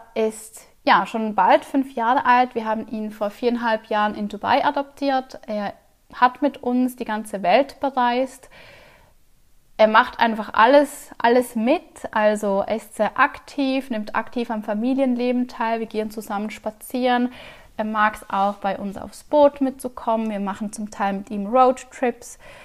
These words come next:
Er ist einfach ein, ein vollwertiger Teil unserer Familie, der immer dabei sein möchte und oft auch dabei sein darf. Er ist auch der beste Freund meines Sohnes. Er ist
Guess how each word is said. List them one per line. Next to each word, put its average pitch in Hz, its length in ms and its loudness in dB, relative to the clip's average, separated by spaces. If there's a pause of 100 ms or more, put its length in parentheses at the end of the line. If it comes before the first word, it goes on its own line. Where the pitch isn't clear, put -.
(400)
Er 226 260 10
ist - 340 2 (760)
einfach 247 420 4
ein, 208 460 0 (200)
ein 220 180 -4
vollwertiger 233 840 4
Teil 208 340 4
unserer 220 300 -4
Familie, 214 560 0
der 220 280 0
immer 220 440 0 (380)
dabei 185 400 4
sein 185 340 -6
möchte 285 640 4
und 220 340 -4 (120)
oft - 340 2
auch 202 160 2
dabei 180 360 -2
sein 185 360 -6
darf. - 260 -2 (520)
Er 202 60 -2
ist 208 140 -2
auch 196 140 2
der 220 120 -2
beste 214 320 -2
Freund 214 500 0
meines 196 360 -6
Sohnes. 277 600 4 (360)
Er 208 140 4
ist - 260 -10